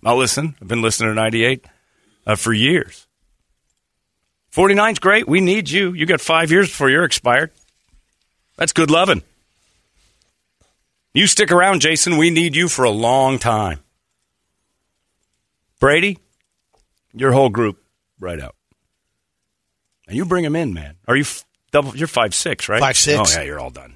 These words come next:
Speaker 1: You're, pfft, you're two years out. You could have died in the last twenty-four months. Nothing. No marketing company's like, "Oh, we've lost the demo fifty-five plus." Nothing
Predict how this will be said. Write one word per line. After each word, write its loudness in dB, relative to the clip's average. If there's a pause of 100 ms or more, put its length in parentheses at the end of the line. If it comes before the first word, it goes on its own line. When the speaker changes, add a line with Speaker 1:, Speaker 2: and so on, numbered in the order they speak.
(160)
Speaker 1:
You're, -20 (800)
pfft, -2 (580)
you're -10
two -6
years -4
out. -10 (600)
You -4
could -6
have -10
died -8
in -8
the -6
last -4
twenty-four -8
months. -12 (380)
Nothing. -8 (1040)
No 2
marketing 0
company's -4
like, -2
"Oh, 2
we've -2
lost 2
the 0
demo 2
fifty-five -2
plus." -4 (1120)
Nothing 0